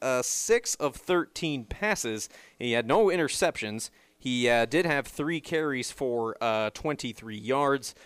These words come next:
Uh, Lafayette really struggled to run the ball. That, that was kind of the big thing there. Uh, Tristan Marti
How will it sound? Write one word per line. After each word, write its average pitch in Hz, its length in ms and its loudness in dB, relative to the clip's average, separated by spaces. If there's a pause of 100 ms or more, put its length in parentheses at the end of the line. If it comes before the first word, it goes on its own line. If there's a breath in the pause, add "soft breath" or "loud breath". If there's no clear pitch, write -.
(220 loud breath)
Uh, 117 380 2
Lafayette 160 380 4
really 139 200 4
struggled 120 420 0
to 120 100 -4
run 117 320 -2
the 104 80 -8
ball. 104 260 -2
That, 113 220 -4
that 131 160 -2
was 117 120 -4
kind 123 240 -8
of 110 60 -10
the 104 80 -10
big 113 240 -6
thing 104 240 -6
there. 117 360 2 (380 loud breath)
Uh, 123 240 4
Tristan 147 480 0
Marti 120 680 -2